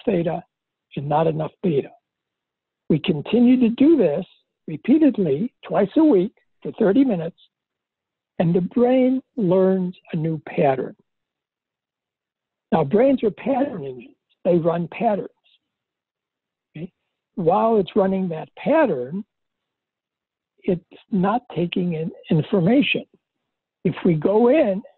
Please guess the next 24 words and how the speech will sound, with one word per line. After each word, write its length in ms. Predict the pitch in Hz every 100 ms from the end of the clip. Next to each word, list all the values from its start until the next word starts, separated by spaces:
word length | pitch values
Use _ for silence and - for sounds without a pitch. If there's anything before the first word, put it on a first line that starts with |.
| -
and 160 | 143
we 280 | 151 156 170 -
alter 520 | - 226 311 - 165 135
its 140 | - -
pattern, 360 | 175 135 - _ _
we 160 | 180 165
reward 680 | 180 185 175 196 262 262
it 140 | 247 - _ _ -
to 80 | 208
learn 600 | 196 196 240 262 226 247 285
a 180 | 170
new 260 | 170 214 262
pattern, 460 | - 277 311 247 - _ _ _ _ _ _ _ _ _ _ _ -
it 240 | 240 - _ _ _
will 200 | 190 175
learn 280 | 160 156 139
that. 240 | 135 - _ _ _ _ _ _ _ _ _ _
And 200 | 165 143
now 580 | 160 220 285 190 170 185 - _ -
there 120 | 180
will 160 | 156 147
be 240 | 202 143
less 420 | 143 156 175 233 - -
slowing 560 | 247 190 190 196 175